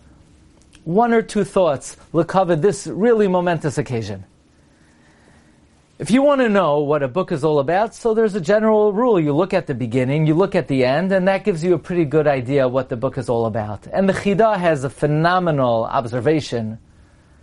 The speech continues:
um, in this context regarding Orach Chaim, Shulchan Aruch Orach Chaim. The opening comments of the Ramah to Orach Chaim are, "Shivisi Hashem lenegdi tamid."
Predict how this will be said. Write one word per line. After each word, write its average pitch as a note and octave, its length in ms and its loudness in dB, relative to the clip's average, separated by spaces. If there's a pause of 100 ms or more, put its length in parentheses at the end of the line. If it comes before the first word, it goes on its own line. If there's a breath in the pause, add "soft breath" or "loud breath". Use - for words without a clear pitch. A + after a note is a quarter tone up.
(320 soft breath)
um, B2+ 440 0
in C#3+ 200 -2
this F3+ 160 -2
context C#3+ 720 -6 (280 soft breath)
regarding D#3 920 0 (760 soft breath)
Orach F3+ 280 2
Chaim, G#3+ 400 0
Shulchan D3 320 -4
Aruch F#3 240 0
Orach F3 220 0
Chaim. E3 440 -4 (220 soft breath)
The E3+ 80 2
opening A3 360 2
comments G#3 420 -2
of F3 60 -2
the D#3 60 2
Ramah D#3+ 380 2
to - 100 -8
Orach D3+ 280 0
Chaim D#3+ 340 -2
are, D#3 240 0
"Shivisi G#3 760 -2
Hashem F3+ 460 -2
lenegdi F3 440 0
tamid." F#3 480 -2